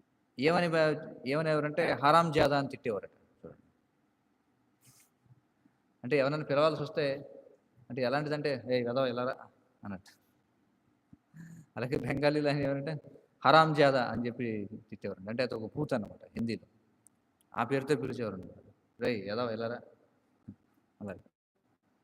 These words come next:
మాట్లాడేవారు కాదు అనుచరులతో, ఒకవేళ మాట్లాడాల్సి వస్తే అలా సంబోధించి పిలిచేవారట. ఆ? బాబాజీ మహారాజా ఎన్నడూ కూడా తనను తాను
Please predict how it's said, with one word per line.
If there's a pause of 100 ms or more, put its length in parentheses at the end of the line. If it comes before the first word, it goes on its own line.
(960)
మాట్లాడేవారు
కాదు
అనుచరులతో,
ఒకవేళ
మాట్లాడాల్సి
వస్తే
అలా
సంబోధించి
పిలిచేవారట. (840)
ఆ? (1500)
బాబాజీ
మహారాజా (540)
ఎన్నడూ
కూడా
తనను
తాను